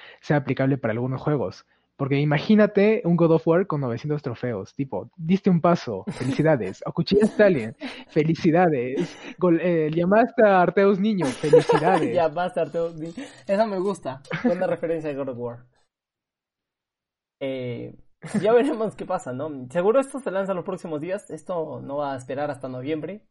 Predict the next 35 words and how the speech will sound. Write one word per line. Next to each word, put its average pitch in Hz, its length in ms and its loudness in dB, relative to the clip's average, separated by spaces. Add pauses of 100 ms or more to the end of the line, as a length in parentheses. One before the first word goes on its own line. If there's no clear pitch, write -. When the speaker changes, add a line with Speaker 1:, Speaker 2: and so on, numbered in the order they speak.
(120)
Speaker 2:
para 117 420 -10
lanzarse 139 420 -8
con 147 100 -6
las 143 100 -6
nuevas 143 360 -6 (120)
consolas. 151 560 -10 (360)
Esto 160 220 -8
se 165 80 -4
lanza 165 220 -6
en 156 40 -8
los 143 100 -8
próximos 151 340 -8
días. 170 360 -10
Seguro 175 440 -4
que 113 340 -12
en 135 80 -10
la 135 100 -8
noche 156 320 -6
ya 135 120 -6
está. 175 320 -12 (960)
Y 233 60 4
bueno, 143 560 4
eh, 143 200 -10
vamos 175 260 -6
a 170 60 -4
cambiar 156 340 -8 (100)
radicalmente 156 580 -8
de 139 100 -8
tema. 185 320 -12 (540)
Eh, 113 460 -14
y 156 140 -14
vamos 190 260 -4
a 185 40 0
hablar 190 240 -2
sobre, 120 560 -8